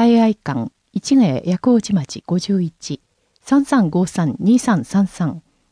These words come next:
三三五三六六四零。四月十八日、五月九日と二十三日、六月二十日、七月十一日と二十五日、八月十五日、九月十二日と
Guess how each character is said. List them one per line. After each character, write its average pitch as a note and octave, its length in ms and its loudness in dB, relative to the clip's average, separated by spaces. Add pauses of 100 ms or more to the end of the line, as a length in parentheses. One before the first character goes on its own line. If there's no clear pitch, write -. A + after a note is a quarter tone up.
三 C4+ 240 2
三 A#3+ 280 0
五 G#3 180 2
三 G3 340 -2
六 B3+ 240 0
六 C4 220 0
四 F#3 260 2
零。 E3+ 280 -4 (380)
四 - 220 -2
月 C4 420 2 (120)
十 A3+ 200 2
八 A3+ 240 -2
日、 F3+ 380 -2 (240)
五 C4+ 120 0
月 G#3 440 0 (100)
九 C4 220 -2
日 B3 280 2
と - 200 -4
二 A3+ 140 4
十 D#3+ 180 -2
三 F#3 260 0
日、 B2 420 -10 (260)
六 F3+ 120 -2 (120)
月 B3 420 0 (120)
二 - 140 -6
十 - 220 -14
日、 - 160 -6 (340)
七 - 260 -2
月 A#3 420 0 (180)
十 C4 180 2
一 C4 220 2
日 B3 240 2
と - 160 -6
二 A3+ 120 4
十 C#3+ 200 -4
五 F#3+ 160 2
日、 - 400 -6 (320)
八 - 260 -2
月 A#3+ 400 0 (160)
十 B3+ 220 2
五 D3 120 -4
日、 - 420 -8 (360)
九 C4+ 120 2
月 - 440 -2 (160)
十 A#3+ 240 2
二 B3+ 140 6
日 A#3+ 280 0
と - 160 -6